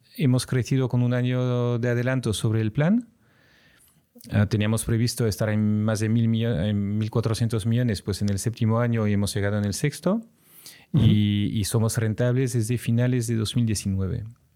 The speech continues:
Speaker 1: Entonces, el, el, de hecho, es muy destacable esto porque Indexa es el primer gestor automatizado, independiente y rentable del mundo.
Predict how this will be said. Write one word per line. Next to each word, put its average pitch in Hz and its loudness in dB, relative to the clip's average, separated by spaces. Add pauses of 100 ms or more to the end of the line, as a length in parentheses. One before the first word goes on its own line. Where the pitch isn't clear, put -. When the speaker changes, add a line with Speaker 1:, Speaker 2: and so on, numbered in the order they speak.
(200)
Speaker 1:
Entonces, - -4
el, 104 0
el, 107 -2
de 117 0
hecho, 123 0
es 110 -2
muy 123 2
destacable 120 -2
esto 135 -2
porque 120 -2 (460)
Indexa 131 0
es - -4
el 117 0
primer 120 2
gestor 127 -2
automatizado, 135 0 (400)
independiente 120 2
y - 0
rentable 120 0
del 117 0
mundo. 104 -2